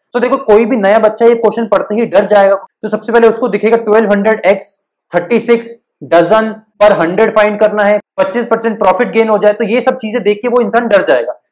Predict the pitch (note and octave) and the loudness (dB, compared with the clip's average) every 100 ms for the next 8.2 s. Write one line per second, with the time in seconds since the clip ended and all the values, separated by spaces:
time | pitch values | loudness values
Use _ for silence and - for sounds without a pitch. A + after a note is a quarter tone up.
0 | _ A#3 C4 C#4+ C#4+ A#3 C4 B3+ A3 A#3 | _ -2 2 2 2 -2 -2 2 2 4
1 | A3+ C4 C4 A#3 G3 D3 B2+ - _ A#3 | 0 -2 -4 -4 -2 -2 -8 -14 _ -2
2 | G#3 A3+ E3+ B3 A3 A3+ A#3 A#3 A3+ A#3+ | 0 0 0 2 0 -2 -4 -4 0 0
3 | F3+ D#3 F#3 A3+ B3 A#3+ A#3 A#3+ G3+ A3 | 2 2 4 4 2 0 0 2 2 0
4 | G#3+ F#3 G#3+ G#3 A#3 G3 F#3 G#3+ G#3 A3+ | -2 -4 -2 0 0 0 0 -2 0 -2
5 | F3 C#3 - _ _ G#3 A3+ - A3+ A3+ | -2 -6 -12 _ _ 2 2 4 4 4
6 | A#3 A#3+ A#3 A3 B3 A#3 E3+ - F#3 B3+ | 4 2 2 0 -2 -6 -6 -4 -4 -6
7 | - - A3 F3 F3+ G#3+ G#3 G#3 G#3+ D3 | -4 0 2 2 0 0 2 2 2 2
8 | C3 A#2 | 0 -2